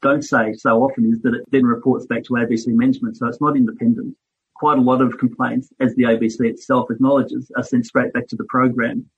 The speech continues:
and the program deals with them if, if they consider the complaints to be minor. Those complaints that are dealt with by A N C A, they,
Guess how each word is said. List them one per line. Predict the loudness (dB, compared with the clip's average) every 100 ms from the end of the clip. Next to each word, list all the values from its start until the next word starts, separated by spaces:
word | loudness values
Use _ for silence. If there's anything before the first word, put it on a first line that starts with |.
| _ _ _ -2
and | 0
the | 0
program | 2 0 2 2 2
deals | 2 0 -2
with | -4
them | -4
if, | -4 _
if | -2 0
they | 0
consider | 0 0 0 0
the | 0
complaints | -2 0 0 -2
to |
be | 0
minor. | 2 2 2 0 -4 -20 _ _ -2
Those | 0 0
complaints | -4 -2 0 0 -2 -6
that | -2
are | 0 0 -4 _ _ -2
dealt | 0 0
with | 0
by | 0 -2
A | 0 0
N | 0 0
C | -2 -2
A, | -2 -6 -4
they, | -2 2 2 0